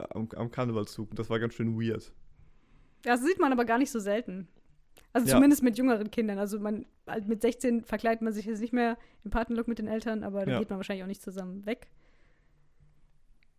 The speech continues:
Speaker 2: Ja, ich, ich glaub, wenn ich so ein Kind hätte, würde ich das halt auch eher niedlich anziehen, als zu gucken, dass es ein cooler Vampir wird, weil alle gerade Vampir sind.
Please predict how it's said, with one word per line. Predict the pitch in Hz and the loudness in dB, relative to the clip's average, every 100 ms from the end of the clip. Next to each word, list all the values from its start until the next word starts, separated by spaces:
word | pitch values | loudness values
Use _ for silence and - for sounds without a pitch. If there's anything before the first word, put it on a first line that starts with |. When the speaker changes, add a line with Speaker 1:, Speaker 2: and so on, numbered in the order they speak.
| _ _ | _ _
Speaker 2:
Ja, | 247 294 311 - - _ - | 4 6 6 6 0 _ -6
ich, | 233 196 | -2 -2
ich | - | 4
glaub, | 269 285 - - - - - _ - - | 6 6 2 -16 -20 -20 -20 _ -20 0
wenn | 269 | 4
ich | 311 | 4
so | - | 4
ein | - | 4
Kind | 302 | 6
hätte, | 294 247 | 6 6
würde | 277 | 6
ich | |
das | 285 269 | 6 6
halt | 262 | 4
auch | 285 | 4
eher | 233 226 220 - - - | 4 4 2 -8 -20 0
niedlich | 240 262 262 254 | 4 4 4 2
anziehen, | 240 262 - 254 | 2 2 4 4
als | - 233 220 - | 4 2 0 -6
zu | 240 | -2
gucken, | - 269 247 | 0 2 2
dass | 254 | 2
es | 247 | -2
ein | - | -8
cooler | - 262 226 | 0 2 4
Vampir | 226 - 269 | 2 2 2
wird, | 240 | 2
weil | 233 | 0
alle | 220 233 | 0 -2
gerade | 214 220 | -2 -2
Vampir | 214 226 269 | -2 -4 -4
sind. | 214 214 - | -4 -4 -6